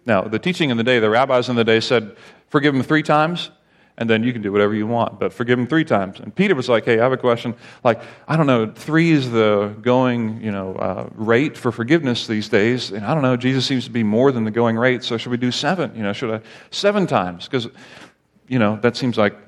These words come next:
a lot, and I don't know, seven is like a perfect number in the Bible, maybe we should do seven." And what Jesus said to him was very, very intriguing. He said, "Not seven times,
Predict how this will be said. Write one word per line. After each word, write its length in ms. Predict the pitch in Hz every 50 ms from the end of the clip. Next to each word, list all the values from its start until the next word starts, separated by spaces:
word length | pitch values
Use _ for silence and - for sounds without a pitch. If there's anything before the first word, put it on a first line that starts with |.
| - - _ _ _ _ _ _
a 60 | - 107
lot, 360 | 123 190 190 151 107 - -
and 100 | 110 107
I 80 | 117
don't 100 | 156 143
know, 100 | 117 117
seven 300 | 123 - - 131 123 135
is 100 | 127 117
like 140 | 120 113 110
a 40 | 107
perfect 360 | - - - 139 127 135 -
number 200 | 113 113 117 127
in 60 | 127
the 60 | 123 110
Bible, 360 | - 90 95 107 110 120 113
maybe 120 | 110 113
we 40 | 117
should 180 | 113 113 107 107
do 60 | -
seven." 320 | - - - - 120 120 - _ _ _ _ _ - - - - - - - - _
And 300 | - 127 127 123 120 113 - - - _
what 180 | - 135 139 135
Jesus 280 | 135 196 233 247 180 -
said 180 | 156 139 120
to 60 | 123 127
him 80 | 123
was 120 | 120 113 110
very, 280 | 110 135 156 180 165
very 180 | 151 147 135 127
intriguing. 420 | 117 110 - 135 120 101 98 95 123 127 123 117
He 120 | 131 120
said, 240 | 113 - 127 120 113
"Not 320 | 113 117 123 147 131 - -
seven 320 | - - 131 123 117 110
times, 400 | 101 95 92 95 117 139 - -